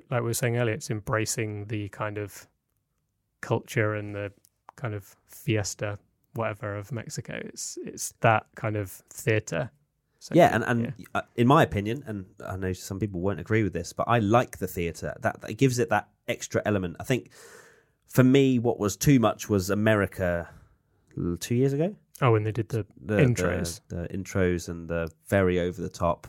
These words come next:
Speaker 2: American stuff.
Speaker 1: Yeah.
Speaker 2: But then I think the, what they did with the, the podium ceremony with Mexico was, was just about right. I liked it. I think they were obviously having in mind maybe that Hamilton was going to be winning the world championship, and it would have even
Speaker 1: Very much so.
Speaker 2: looked even
Speaker 1: I,
Speaker 2: better.
Speaker 1: yeah, I think that's what they were planning on.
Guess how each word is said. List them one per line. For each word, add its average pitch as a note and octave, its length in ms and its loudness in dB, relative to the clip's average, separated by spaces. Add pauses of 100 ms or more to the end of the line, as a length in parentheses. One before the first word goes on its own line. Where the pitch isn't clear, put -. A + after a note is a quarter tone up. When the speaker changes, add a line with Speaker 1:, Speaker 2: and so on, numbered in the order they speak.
Speaker 2:
American E2 600 -6
stuff. - 520 -4 (320)
Speaker 1:
Yeah. A2 240 2
Speaker 2:
But A#2 60 0
then G#2+ 140 6
I G#2+ 60 6
think G2+ 200 -6 (180)
the, G2 220 -8
what G#2+ 160 -2
they G#2+ 80 -2
did F#2+ 160 -4
with F2+ 140 -8
the, F2+ 200 0
the F2+ 60 -10
podium F2+ 340 -4
ceremony F2 360 -6
with E2+ 80 -10
Mexico F2 480 -8
was, E2 340 -8
was F#2 140 -8
just - 260 -8
about F2+ 240 -4
right. E2 220 -4
I F2 100 -4
liked F#2+ 400 0
it. - 120 -10
I F2 80 -2
think D3 280 2
they G#2 140 4
were F#2 200 2
obviously F#2+ 300 -4
having F#2 300 0
in F2+ 100 -6
mind F#2 380 -2
maybe G2 400 0
that - 160 -6
Hamilton F#2+ 400 -4
was F#2+ 160 -2
going F#2+ 160 -2
to - 60 -12
be F#2+ 60 -4
winning A#2 280 2
the A#2+ 80 2
world A#2+ 180 4
championship, B2+ 520 -4
and A2+ 100 -6
it - 80 -6
would G#2 80 4
have F#2+ 100 2
even A#2 80 4
Speaker 1:
Very A2+ 300 10
much G#2+ 240 -4
so. - 80 6
Speaker 2:
looked G#2 200 2
even A#2 200 4
Speaker 1:
I, - 20 6
Speaker 2:
better. B2+ 320 6
Speaker 1:
yeah, A2+ 260 4
I G#2 80 0
think A#2 360 -4
that's A2 180 -8
what B2+ 140 -6
they A#2 60 -2
were G#2+ 100 -2
planning A2 320 0
on. G#2+ 180 -6